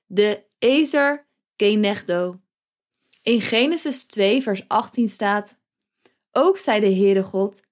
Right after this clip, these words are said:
'Het is niet goed dat de mens alleen is. Ik zal een hulp voor hem maken als iemand tegenover hem.'" In het begin schiet God de man, Adam. God zag dat het voor de man niet goed was om alleen te zijn, dus schiep hij de vrouw,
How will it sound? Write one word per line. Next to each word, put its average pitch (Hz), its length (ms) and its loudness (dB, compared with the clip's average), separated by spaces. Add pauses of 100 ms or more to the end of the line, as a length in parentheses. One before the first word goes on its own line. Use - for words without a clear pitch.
'Het 220 180 -2
is 220 140 0
niet 262 260 2
goed 320 260 -2
dat 214 160 -4
de 202 100 -2
mens 196 320 0
alleen 202 460 0
is. 190 320 -10 (500)
Ik 226 140 -4
zal 262 300 2
een 254 160 4
hulp 262 320 0
voor - 160 -8
hem 196 180 0
maken 185 360 -2
als - 160 -2
iemand 254 400 2
tegenover 202 720 -2
hem.'" 185 340 -8 (920)
In 262 160 2
het 269 140 0
begin 247 520 2
schiet - 380 -2
God 240 300 -4
de 214 220 -2
man, 214 500 0
Adam. 190 640 -2 (560)
God 294 260 -2
zag 262 300 2
dat 302 100 -4
het 233 100 -6
voor 226 160 -2
de 220 80 2
man 214 280 2
niet 247 180 2
goed 269 240 -6
was 226 200 -2
om 214 80 -2
alleen 214 360 2
te 247 100 -2
zijn, 190 440 -4 (300)
dus 269 520 2
schiep 226 220 -4
hij 214 160 0
de 247 120 2
vrouw, 220 480 -2